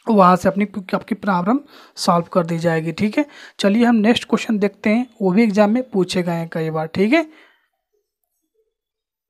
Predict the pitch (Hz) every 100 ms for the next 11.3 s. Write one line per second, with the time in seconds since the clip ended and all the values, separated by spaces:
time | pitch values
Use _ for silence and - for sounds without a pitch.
0 | _ _ _ _ _ 233 240 254 262 262
1 | 269 - 220 285 269 190 196 247 - _
2 | - 247 208 185 185 - 262 - _ 269
3 | 208 196 185 196 170 220 - - - -
4 | - - 196 226 233 226 - 247 247 208
5 | 190 226 - - 196 185 175 175 170 170
6 | 175 190 - _ _ - - 202 190 190
7 | 226 247 220 208 202 220 233 226 208 220
8 | 262 269 _ _ - 202 202 - 233 294
9 | 285 233 - 208 - 240 240 220 208 202
10 | 226 220 190 180 202 185 175 185 175 196
11 | 180 247